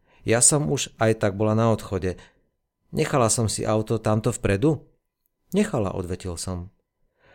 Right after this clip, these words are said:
"Ak je tvoj ten čierny Range Rover, stojí pred dverami." Amanda mi čítala myšlienky.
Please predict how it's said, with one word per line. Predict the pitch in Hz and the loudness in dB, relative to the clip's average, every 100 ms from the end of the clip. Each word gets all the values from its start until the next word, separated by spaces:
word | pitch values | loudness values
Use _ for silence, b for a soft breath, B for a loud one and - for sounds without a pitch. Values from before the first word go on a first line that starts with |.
| b b _ _ - | b b _ _ -6
"Ak | 160 156 | -4 -2
je | 127 110 104 - _ _ _ - | 2 4 2 -2 _ _ _ -14
tvoj | - 113 135 92 - - | -2 2 2 0 -4 -8
ten | 90 90 | -6 -4
čierny | - 101 113 113 104 - | -4 0 0 2 0 0
Range | 101 113 131 113 | 0 2 2 2
Rover, | 101 101 101 - _ _ _ _ _ _ _ _ _ _ - | 2 2 0 -4 _ _ _ _ _ _ _ _ _ _ -14
stojí | - 101 107 | -10 -4 -4
pred | 107 107 110 | 0 0 2
dverami." | 101 87 80 76 _ _ _ _ _ _ _ _ | 0 -2 -6 -10 _ _ _ _ _ _ _ _
Amanda | 104 101 101 98 | -2 0 0 0
mi | 98 | -2
čítala | - 104 104 101 | -2 -2 0 0
myšlienky. | 101 - 113 104 98 82 | -2 -2 -2 -2 -4 -12